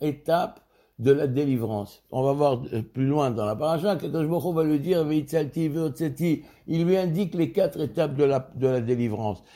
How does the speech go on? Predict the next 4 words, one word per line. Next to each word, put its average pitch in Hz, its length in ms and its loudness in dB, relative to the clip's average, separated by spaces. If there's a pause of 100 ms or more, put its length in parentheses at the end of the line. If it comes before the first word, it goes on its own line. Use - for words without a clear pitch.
(160)
Vegalti, 165 760 2
Ve-, 160 300 2
Ve-, 139 500 0 (260)
Velakarti. 123 640 0